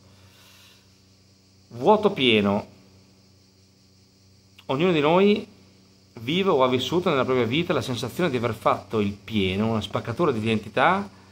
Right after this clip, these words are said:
e da lì è venuto o verrà un cambiamento. Cioè, quando arriviamo al, al pieno, quando siamo saturi, quando siamo troppo pieni di un qualcosa,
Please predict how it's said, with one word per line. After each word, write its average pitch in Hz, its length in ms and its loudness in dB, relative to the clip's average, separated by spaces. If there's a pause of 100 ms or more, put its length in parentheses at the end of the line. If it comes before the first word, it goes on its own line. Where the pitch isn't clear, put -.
(560)
e 123 100 -4
da 120 120 -2
lì 160 220 -2
è 120 160 -2
venuto 127 480 -4
o 120 80 -4
verrà 120 280 2
un 131 100 0
cambiamento. 120 500 0
Cioè, 113 140 -6
quando 143 220 2
arriviamo 143 340 2
al, 117 220 2
al 135 240 0
pieno, 135 440 0
quando 135 180 -4
siamo 127 440 -4
saturi, 117 540 0
quando 117 180 -6
siamo 120 240 -2
troppo 131 240 0
pieni 135 240 0
di 120 60 0
un 117 40 0
qualcosa, 143 600 0